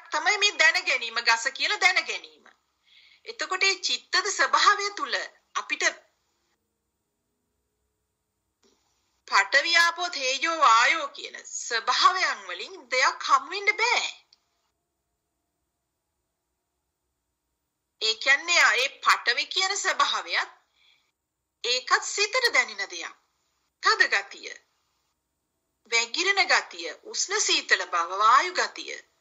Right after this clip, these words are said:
හැකිලෙන පිම්බෙන බව, ඒ සියල්ල සිතට දැනෙන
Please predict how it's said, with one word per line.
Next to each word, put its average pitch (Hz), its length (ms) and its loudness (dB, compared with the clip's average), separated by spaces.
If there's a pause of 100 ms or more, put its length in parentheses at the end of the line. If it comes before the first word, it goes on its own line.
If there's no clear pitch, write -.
(200)
හැකිලෙන 349 500 -2
පිම්බෙන 277 420 -2
බව, - 340 -2 (380)
ඒ 269 160 0
සියල්ල 285 480 4
සිතට 427 460 2
දැනෙන - 440 -8